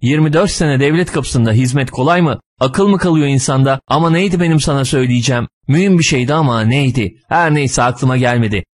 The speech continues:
Yarına kadar gelirse bir yere not ederim. Gidebilir miyim beyefendi? Acele işim var. Vapura yetişeceğim de." "Ha, o başka. Hadi güle güle." Kapıdan fırladım. "Abidin Bey, Abidin Bey." "Buyurun beyefendi."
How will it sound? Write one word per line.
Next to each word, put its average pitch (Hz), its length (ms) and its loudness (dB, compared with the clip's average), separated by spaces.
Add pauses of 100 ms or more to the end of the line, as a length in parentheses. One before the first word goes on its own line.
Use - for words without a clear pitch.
Yarına 143 340 0
kadar 110 240 -2
gelirse 135 540 -2
bir 135 60 0
yere 110 240 0
not 120 180 -2
ederim. 117 340 -2 (200)
Gidebilir 127 400 0
miyim 220 220 2
beyefendi? 101 500 0 (160)
Acele 135 340 0
işim 233 320 0
var. 98 220 -2 (160)
Vapura 127 280 0
yetişeceğim 247 560 -2
de." 98 300 -2
"Ha, 170 460 2
o 123 140 0
başka. 139 480 0 (120)
Hadi 185 220 0
güle 214 180 0
güle." 180 440 -2
Kapıdan 123 380 0
fırladım. 101 460 -2 (240)
"Abidin 165 360 2
Bey, 190 200 2
Abidin 180 360 2
Bey." 170 200 0 (160)
"Buyurun 208 280 2
beyefendi." 170 560 0